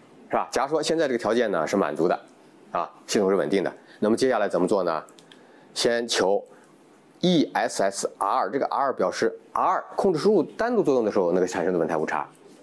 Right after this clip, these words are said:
啊，用中值定理，中值定理，稳态，稳定性的问题解决了啊。由，这个是由输入引起的稳态误差，用中值定理先做一下。这是 S 趋于零，S，这就应该是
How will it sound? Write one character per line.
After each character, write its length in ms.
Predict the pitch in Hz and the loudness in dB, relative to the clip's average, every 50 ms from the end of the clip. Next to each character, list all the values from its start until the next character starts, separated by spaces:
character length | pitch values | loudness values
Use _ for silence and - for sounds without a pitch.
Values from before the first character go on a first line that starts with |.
| - - | -14 -8
啊， 220 | - 92 85 - - - - - - - | -6 -6 -6 -6 -8 -14 -20 -18 -6 -2
用 160 | - 139 135 | 0 0 2
中 140 | 139 143 139 | 2 2 2
值 80 | 143 | 2
定 120 | 131 139 117 | 2 2 2
理， 160 | 101 95 98 - - - - - - - - - - | 2 2 0 -2 -6 -12 -20 -20 -20 -20 -20 -10 -4
中 120 | - 101 104 | 0 0 2
值 60 | 98 | 2
定 140 | 92 101 85 | 2 2 0
理， 100 | 80 - | 0 0
稳 140 | 101 107 113 | 0 0 0
态， 100 | 123 131 - | 0 -2 0
稳 140 | 117 123 127 | 0 2 2
定 80 | 156 | 2
性 100 | 147 151 | 2 2
的 60 | 139 120 | 2 2
问 60 | 107 | 2
题 100 | 110 107 | 2 2
解 160 | - 190 85 | 2 0 0
决 120 | 82 90 | 2 2
了 160 | 92 104 95 - - - - - - | 0 0 0 -4 -6 -12 -14 -8 -6
啊。 200 | 92 92 82 - - - - - - - - - - - - - - | -6 -6 -6 -8 -12 -20 -20 -20 -20 -20 -20 -20 -20 -20 -20 -8 -2
由， 300 | - 120 127 131 139 - - 139 | 0 0 2 2 0 0 0 -2
这 80 | 156 | -2
个 100 | 135 135 | 0 0
是 460 | 123 - 117 113 107 104 101 98 95 | 0 2 2 2 4 4 2 4 4
由 160 | 101 120 143 151 | 4 2 2 2
输 140 | - 190 | 4 4
入 100 | 185 160 | 4 4
引 80 | 123 117 | 4 2
起 60 | 101 98 | 2 2
的 80 | 104 | 2
稳 100 | 92 90 | 2 2
态 140 | 87 98 92 | 0 0 -2
误 80 | 90 90 | -2 -2
差， 200 | - 95 90 - - - - - | -2 -4 -4 -6 -8 -14 -6 -2
用 160 | 113 107 107 | 0 2 2
中 140 | 104 104 101 | 2 2 2
值 40 | |
定 140 | 98 104 95 | 2 2 0
理 60 | 82 | 0
先 180 | 80 - 92 90 | 0 0 -2 0
做 160 | 92 95 82 | 0 0 0
一 20 | 78 | 0
下。 160 | - 69 - - - - - - | -2 -4 -6 -8 -14 -20 -8 -4
这 80 | - | -4
是 240 | 120 - 123 110 95 - - | -2 0 0 -2 -2 -2 -4
S 240 | - 107 127 135 120 | -4 -4 -2 -2 -4
趋 180 | 110 - 120 120 | -2 0 0 0
于 40 | 107 | 2
零 180 | 104 107 107 | 0 0 0
，S， 560 | - - 98 101 110 120 135 131 - 107 - - - - - | -2 -2 -2 -2 -2 -2 -2 -2 -2 -4 -4 -6 -6 -4 -2
这 100 | 143 120 | -2 0
就 100 | 104 110 | 0 0
应 120 | 110 110 | 0 2
该 120 | 107 107 | 0 0
是 280 | 107 - - 98 87 | -2 -2 0 0 0